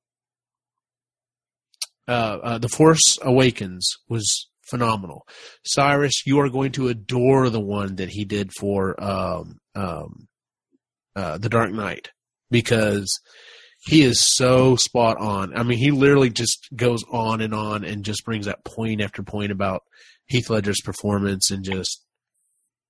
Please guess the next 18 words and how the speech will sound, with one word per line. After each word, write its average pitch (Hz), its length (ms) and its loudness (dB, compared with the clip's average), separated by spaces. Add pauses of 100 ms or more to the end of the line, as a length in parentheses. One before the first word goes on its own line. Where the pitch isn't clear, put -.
(340)
it's, - 340 -4 (920)
it 175 200 2
makes 151 320 4
you 165 80 0
feel 143 260 4
good. 123 400 2
It 165 140 2
makes 185 320 2
you 190 160 0
w-, 135 300 -8 (240)
like 139 640 2 (100)
liking 120 400 -2
movies, 98 460 -8 (500)
if, 123 160 0 (160)
if 120 140 -10
that's 110 220 -2
a 101 40 -4
thing. - 280 -12